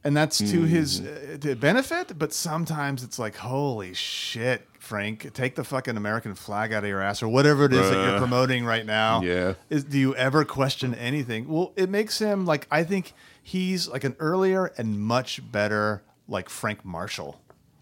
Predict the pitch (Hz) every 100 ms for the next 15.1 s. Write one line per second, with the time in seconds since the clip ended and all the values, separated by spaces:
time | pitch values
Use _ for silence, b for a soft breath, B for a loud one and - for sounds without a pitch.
0 | _ _ _ - 135 185 185 202 208 -
1 | _ - - 131 120 104 110 117 - 85
2 | 85 101 98 95 - - 220 220 208 180
3 | 127 - 131 113 110 107 110 110 107 113
4 | 110 98 104 - 113 113 110 95 123 131
5 | 127 - - - 233 277 262 285 254 254
6 | 233 170 185 220 202 240 233 190 190 170
7 | 180 139 120 139 131 123 120 135 156 135
8 | 202 196 175 127 110 120 120 117 107 76
9 | - 104 98 123 202 - - 143 139 240
10 | - - 226 156 - 277 277 220 156 151
11 | 139 131 123 - 233 311 320 311 - 330
12 | 311 311 302 254 196 156 170 160 156 -
13 | 170 170 151 151 156 170 277 320 311 247
14 | 220 202 185 165 156 - 175 175 170 165